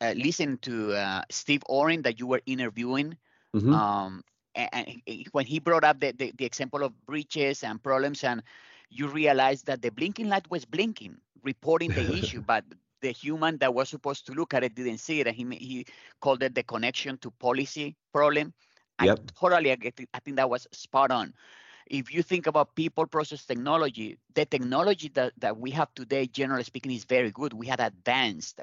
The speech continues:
Speaker 1: we have machines that can do a lot of what we need done. We just don't have the proper processes in place to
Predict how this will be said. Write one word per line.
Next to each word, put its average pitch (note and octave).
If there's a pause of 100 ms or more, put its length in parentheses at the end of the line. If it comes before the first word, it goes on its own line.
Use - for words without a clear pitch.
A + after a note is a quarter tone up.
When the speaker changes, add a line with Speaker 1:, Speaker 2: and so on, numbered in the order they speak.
Speaker 1:
we A#2+
have C3 (560)
machines C#3
that B2+
can A#2+
do A2
a A2
lot C3
of C#3+
what G#2+
we B2
need A#2+ (120)
done. D#3
We A#2+
just B2+
don't A#2+
have A#2+
the A2+
proper A#2 (540)
processes D3
in A2+
place B2+ (320)
to C3+